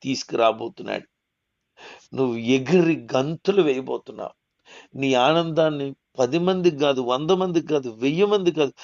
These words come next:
అనేక మందిలో పంచుకోబోతున్నావు. నా దేవుడు నిన్ను ఆ భయంకరమైన పరిస్థితుల్లో నుంచి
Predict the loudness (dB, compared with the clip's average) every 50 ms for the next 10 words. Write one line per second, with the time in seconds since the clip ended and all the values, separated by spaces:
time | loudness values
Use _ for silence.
0 | -20 -20 _ -8 -6 -2 0 2 4 4 4 4 4 2 2 4 2 0 0 2
1 | 2 2 4 2 2 -2 -4 -8 _ _ -4 -4 -4 -6 -10 -14 -12 -8 -8 -8
2 | -6 -6 -8 -8 -8 -12 -14 -14 -16 -18 -20 _ _ _ _ _ -20 -20 -20 _
3 | _ -4 0 0 0 0 0 -4 -6 -4 0 2 2 4 2 2 0 -4 -6 -6
4 | -4 -2 -4 -4 -4 -6 -14 -20 _ -2 -2 -2 -2 -4 -2 0 2 2 2 2
5 | -2 -6 -8 -2 0 2 4 4 4 4 4 2 2 2 0 -2 -2 -2 0 0
6 | 0 -2 -4 -6 -6 -4 -6 -6 -6 -8 -10 -12 -14 -14 -16 -14 -14 -14